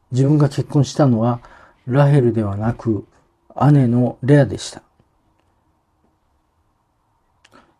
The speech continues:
叔父になぜ自分を騙したのかと抗議すると、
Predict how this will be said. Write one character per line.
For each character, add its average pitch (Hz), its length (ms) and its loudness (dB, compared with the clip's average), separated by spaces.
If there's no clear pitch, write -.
叔 127 120 -2
父 147 180 2
に 147 340 0
な 147 200 2
ぜ 143 340 2
自 123 140 0
分 135 240 2
を 143 100 2
騙 123 280 0
し - 120 -12
た 127 120 -4
の 110 100 -6
か 131 160 -4
と 120 240 -6
抗 117 200 -4
議 104 80 -8
す - 120 -14
る 101 80 -10
と、 - 240 -14